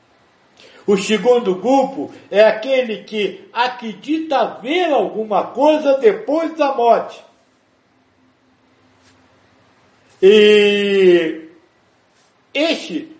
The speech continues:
acredita que depois que morrer, vai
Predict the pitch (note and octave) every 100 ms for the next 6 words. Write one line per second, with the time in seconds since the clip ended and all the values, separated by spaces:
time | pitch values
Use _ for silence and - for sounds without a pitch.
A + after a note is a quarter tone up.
0 | _ _ _ _ _ _ _ _ _ _
1 | _ _ _ _ _ _ _ _ _ _
2 | _ _ _ _ _ - G#3+ A3+ C#4 -
3 | G#3+ G#3+ G#3+ F#3 - G3 A#3+ B3+ D4 C#4
4 | C4+ C#4+ D#4 D4+ D#4+ D#4+ - - _ _
5 | _ _ _ _ _ _ _ _ _ D#3
6 | B3+ D4+ - -